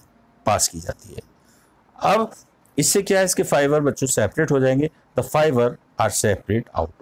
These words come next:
इससे, अ, धूप में सुखाने से या, अ, उबालने से या उन पर steam pass करने से उनके fiber separate हो जाते हैं बच्चों। अब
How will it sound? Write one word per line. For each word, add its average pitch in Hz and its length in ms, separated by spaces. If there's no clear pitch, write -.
इससे, 123 360
अ, 110 120
धूप 117 340
में 104 80
सुखाने 98 420
से 101 320
या, 117 120
अ, - 40
उबालने 110 760
से 104 360
या 113 120
उन 110 140
पर 110 240
steam 156 320
pass 98 280
करने 95 340
से 110 220
उनके 190 400
fiber 117 380
separate 92 580
हो 85 80
जाते 80 300
हैं 82 100
बच्चों। - 260
अब 196 220